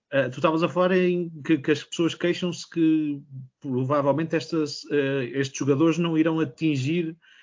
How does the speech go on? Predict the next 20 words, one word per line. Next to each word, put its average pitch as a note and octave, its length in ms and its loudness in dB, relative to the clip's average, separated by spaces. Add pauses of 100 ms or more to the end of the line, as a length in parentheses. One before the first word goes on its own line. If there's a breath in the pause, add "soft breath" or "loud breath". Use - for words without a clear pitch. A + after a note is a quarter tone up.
(280 soft breath)
ehm, C#3+ 1000 4
o C#3+ 100 2
seu F#3 260 4
potencial. B2+ 960 -2 (640)
Mas, D#3+ 460 4
eh, E3 340 2
estamos E3 280 0
a F3+ 40 4
falar F3+ 240 2
do D3 160 2 (120)
potencial E3 1000 2 (680 soft breath)
em D#3 140 4
termos E3 240 6
de - 60 -10
qualidade D#3 420 4
de - 60 -6
jogo F#3+ 460 0 (100)
ou E3 160 6
o C3+ 60 0
potencial E3 920 0